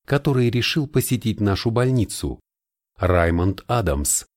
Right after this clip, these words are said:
один из величайших клинических неврологов двадцатого века, рассказал о том, какое место неврология занимает в медицине,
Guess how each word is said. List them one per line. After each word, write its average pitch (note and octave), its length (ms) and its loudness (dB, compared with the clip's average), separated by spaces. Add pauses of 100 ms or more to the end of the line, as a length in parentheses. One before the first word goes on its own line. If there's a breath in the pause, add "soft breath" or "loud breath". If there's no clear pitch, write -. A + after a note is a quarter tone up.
(160)
один G2 340 4
из F#2+ 140 2
величайших A#2 760 0
клинических A#2 720 -2
неврологов G#2+ 640 2
двадцатого F#2+ 640 0
века, G#2+ 440 -4 (460)
рассказал C3+ 640 0
о B2 80 0
том, G2 400 -4 (300)
какое G2 440 2
место A#2+ 360 0
неврология A#2+ 720 2
занимает F#2+ 600 2
в G#2 100 -2
медицине, G#2+ 760 -2